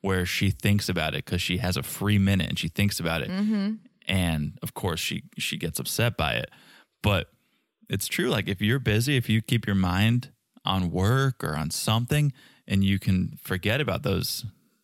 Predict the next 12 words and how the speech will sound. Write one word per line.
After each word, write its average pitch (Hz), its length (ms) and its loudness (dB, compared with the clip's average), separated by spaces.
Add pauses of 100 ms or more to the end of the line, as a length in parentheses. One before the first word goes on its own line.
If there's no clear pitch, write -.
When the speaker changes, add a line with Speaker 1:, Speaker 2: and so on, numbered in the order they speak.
Speaker 1:
those 95 160 -2
things 98 200 0
that - 80 -2
are 78 80 -2
troubling 127 480 0
you, 85 220 0 (1400)
you 143 140 4
can, 170 220 4
you 131 160 4
can 120 420 4 (760)
move 117 280 4
forward 139 440 -2